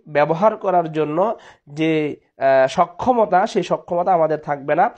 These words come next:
অর্থাৎ আল্লাহ রাব্বুল আলামিনই কেবলমাত্র আমাদেরকে এই পানি দিয়ে থাকেন। আল্লাহ রাব্বুল আলামিন যদি চান, এই পানিকে তিনি নিয়ে যাবেন, তাহলে মানুষের জন্য, কোনো সৃষ্টির জন্য সেই ক্ষমতা নেই যে মানুষ বা সৃষ্টি সেই পানিকে সে আবার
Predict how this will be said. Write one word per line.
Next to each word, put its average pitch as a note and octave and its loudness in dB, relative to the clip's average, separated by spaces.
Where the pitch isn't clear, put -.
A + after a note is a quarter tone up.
অর্থাৎ D#3 0
আল্লাহ F#3 2
রাব্বুল F#3 0
আলামিনই F3+ 4
কেবলমাত্র E3+ 0
আমাদেরকে E3+ 0
এই G3 4
পানি F3+ 2
দিয়ে D#3+ 2
থাকেন। F#3+ -2
আল্লাহ F3+ 2
রাব্বুল E3 2
আলামিন E3+ 2
যদি F3 -2
চান, F#3 2
এই E3+ -4
পানিকে F3+ 0
তিনি F3+ 0
নিয়ে F3 4
যাবেন, D#3 2
তাহলে F#3 0
মানুষের F3 -2
জন্য, E3 0
কোনো F3+ 0
সৃষ্টির G#3+ -4
জন্য F3+ 0
সেই F3+ 2
ক্ষমতা F#3+ 0
নেই G3 2
যে F3 0
মানুষ F3 2
বা D#3+ 2
সৃষ্টি F#3 -10
সেই F3+ 0
পানিকে F3+ 0
সে F3 -2
আবার F3+ 2